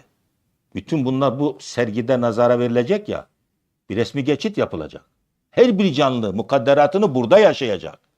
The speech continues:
Orada ebedi olacak. E bura ne olacak? Her zaman devir daim olacak. Ve çok varlıklar gelecek. Sayamayacağımız kadar özellikle ve güzellikle. Her biri orijinal, yalnız başına ilk defa gelecek,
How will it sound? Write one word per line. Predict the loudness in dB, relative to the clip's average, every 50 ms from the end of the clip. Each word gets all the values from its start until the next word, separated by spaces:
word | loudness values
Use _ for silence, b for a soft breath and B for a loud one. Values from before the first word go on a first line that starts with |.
| _ _ _ _
Orada | 0 2 2 4 4 4 6
ebedi | 6 8 6 6 6 6 6
olacak. | 6 6 4 2 -2 -4 -8 -8 _ _ _ _ _ _ _ _ _ _ _ _ _ _ -6
E | -4 -2
bura | 2 4 4 4
ne | 6 6
olacak? | 8 8 8 8 8 6 4 4 2 2
Her | 4 4 4
zaman | 4 2 2 2 2 0 2
devir | 2 4 4 4 4 4
daim | 6 6 6 4 2
olacak. | 2 0 0 0 -4 -6 -8 -10 _ _ _ _ _ _ _ _ _ _ _ -6
Ve | -6 -6
çok | -6 2 4 6 6 6 2 -4 _ -4
varlıklar | -2 0 0 0 -2 -4 -6 -6 -6 -6 -6
gelecek. | -6 -6 -8 -6 -6 -8 -8 -10 -12
Sayamayacağımız | -12 -10 -4 0 2 2 2 4 4 4 4 4 4 0 0 -2 -4 -8
kadar | -8 -8 -6 -6 -6 -6
özellikle | -6 -8 -8 -6 -6 -8 -8 -10 -8 -8 -6 -6
ve | -4 -6
güzellikle. | -6 -6 -6 -4 -4 -2 -2 -4 -6 -4 -2 -2 -2 -2 -4 -8 _ _ _ _ _ _ _ _ -8
Her | -4 -2 -2 -2 -2 -2
biri | -4 -4 -4
orijinal, | -2 -2 -2 -2 -4 -4 -6 -4 -4 -4 -4 -4
yalnız | -6 -6 -6 -6 -8 -8 -8 -8
başına | -8 -8 -8 -8 -10 -4 0
ilk | 0 0 0 0 -2
defa | 0 0 0 2
gelecek, | 2 2 2 2 4 2 2 2